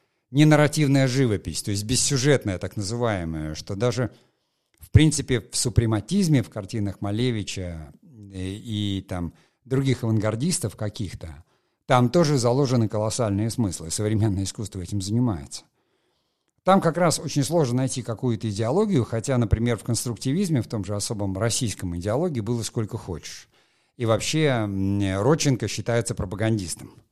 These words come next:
Да, хотя он художник и, и, и фотограф, и, как говорится, вообще, э, очень, как говорит, ну, э, яркая личность. Но в первую очередь его плакат, который он делал, он нёс, как бы, это,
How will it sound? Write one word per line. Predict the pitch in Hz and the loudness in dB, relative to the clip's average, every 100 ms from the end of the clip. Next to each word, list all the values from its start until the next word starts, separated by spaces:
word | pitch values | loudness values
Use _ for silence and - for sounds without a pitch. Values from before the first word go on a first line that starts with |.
| _ _ _ _ _ _ _ | _ _ _ _ _ _ _
Да, | 98 120 | -2 -2
хотя | 110 110 | -2 -2
он | 113 | -2
художник | 98 113 104 160 120 135 120 - | -2 -4 0 2 2 2 0 -4
и, | |
и, | 143 98 101 113 101 113 101 | -6 -4 -2 -2 -4 -4 -4
и | |
фотограф, | 95 92 143 160 131 127 - - _ _ _ _ _ _ - | -4 -2 2 2 2 -2 -4 -18 _ _ _ _ _ _ -10
и, | 117 | -6
как | 101 104 | -4 -2
говорится, | 110 110 110 101 | -2 -2 -4 -6
вообще, | 98 - 120 | -6 -4 -4
э, | 101 90 90 87 85 85 87 | -4 -6 -8 -10 -8 -8 -8
очень, | 98 123 - 90 82 80 | -8 -8 -4 -4 -6 -10
как | - 87 | -12 -8
говорит, | 95 90 _ _ | -8 -8 _ _
ну, | 123 104 76 - _ _ _ _ _ - | -6 -4 -6 -14 _ _ _ _ _ -8
э, | 107 104 | -4 -2
яркая | 104 131 120 110 98 | 2 2 2 0 0
личность. | 139 156 - 113 - - - _ _ - | 0 -2 -2 0 -2 -6 -14 _ _ -4
Но | 123 | -2
в | 123 | 0
первую | 175 220 240 208 | 4 4 6 6
очередь | 190 - 131 107 | 4 4 -2 0
его | 139 170 | 0 2
плакат, | 131 113 120 143 151 | 2 0 0 -2 -2
который | 123 123 120 | -4 -2 0
он | 117 113 | 0 0
делал, | 117 117 110 107 123 | 0 0 -2 -4 -2
он | 160 131 | 2 2
нёс, | 135 175 | 2 0
как | - 110 | -2 -6
бы, | 90 | -4
это, | 104 98 - 95 90 90 | -4 -4 -6 -8 -8 -12